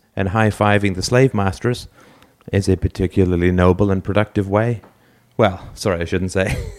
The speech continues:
<laughs> that. It's clearly enormously lucrative for him to be able to do that. But, and, and I remember this from, I spent some time, my brother kind of,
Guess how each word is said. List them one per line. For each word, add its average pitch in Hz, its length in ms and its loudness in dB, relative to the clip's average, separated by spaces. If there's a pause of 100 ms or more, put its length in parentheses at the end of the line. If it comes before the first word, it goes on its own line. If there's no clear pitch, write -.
<laughs> - 120 -16
that. - 520 -4
It's - 160 -8
clearly 104 540 0 (300)
enormously 101 520 4
lucrative 98 520 2 (400)
for 95 240 0
him 92 240 2
to 95 100 0
be 92 140 4
able 85 200 2
to 90 120 -6
do 104 160 4
that. 82 320 -2 (1700)
But, 95 380 -2 (220)
and, 123 140 2
and 139 120 2
I 151 100 2
remember 113 400 2
this 98 220 0
from, 95 240 0
I 92 100 0
spent 95 300 -6
some 92 240 -2
time, 90 400 -2
my 92 140 -2
brother 90 320 0
kind 92 240 -2
of, 92 160 -2